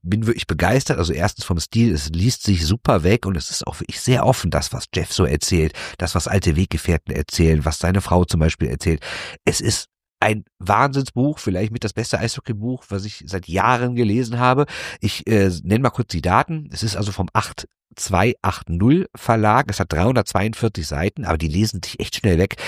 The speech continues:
Es kostet zwanzig Euro und heißt halt Jeff Tomlinson, Blindes Vertrauen, geschrieben von Christian Kapp. Und da war für mich natürlich klar, ich muss irgendwie an Jeff rankommen. Ich muss ein Interview mit ihm führen. Also auch natürlich für die Zeitung,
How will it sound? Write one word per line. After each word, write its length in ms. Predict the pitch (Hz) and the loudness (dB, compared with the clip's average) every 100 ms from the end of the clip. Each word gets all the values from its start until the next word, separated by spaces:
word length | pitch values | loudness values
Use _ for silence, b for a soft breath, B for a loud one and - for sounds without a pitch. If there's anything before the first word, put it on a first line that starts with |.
| B | B
Es 100 | - | -2
kostet 260 | - - - | -2 -4 -4
zwanzig 440 | 104 120 151 - | -2 0 -2 0
Euro 260 | 92 110 107 | 4 6 6
und 240 | 92 82 | 4 2
heißt 240 | 92 98 - | 0 0 0
halt 180 | 78 | 0
Jeff 140 | 98 87 | 0 0
Tomlinson, 480 | - 87 90 85 82 | 0 2 2 0 -2
Blindes 260 | 80 90 87 | 0 0 0
Vertrauen, 400 | 87 - 85 85 | -2 0 0 0
geschrieben 320 | 76 - 90 | -2 -2 -2
von 160 | 82 69 | -2 -2
Christian 360 | 87 - 71 | -4 -2 0
Kapp. 240 | 82 95 - B B B | 2 0 -2 B B B
Und 120 | 90 | 2
da 40 | |
war 120 | 90 | 2
für 100 | 92 | 4
mich 140 | 92 95 | 2 2
natürlich 400 | 80 80 69 - | 0 -2 -4 -2
klar, 260 | 104 90 B | 2 2 B
ich 180 | - - | -8 0
muss 200 | 85 - | 0 2
irgendwie 360 | 90 87 82 71 | 2 2 2 0
an 60 | 76 | 0
Jeff 160 | 78 - | -2 0
rankommen. 360 | 95 117 - | 0 0 -2
Ich 100 | - | -2
muss 140 | 87 - | -4 -2
ein 60 | |
Interview 340 | 80 110 90 73 | 0 2 2 0
mit 100 | - | -2
ihm 140 | 71 | -6
führen. 260 | - 78 - | -4 -4 -4
Also 160 | 64 64 - | -6 -8 2
auch 240 | 92 - | 2 4
natürlich 460 | 92 78 95 85 - | 2 2 2 2 0
für 160 | 82 73 | -4 -4
die 120 | 65 | -2
Zeitung, 440 | - 104 160 170 | 0 2 2 0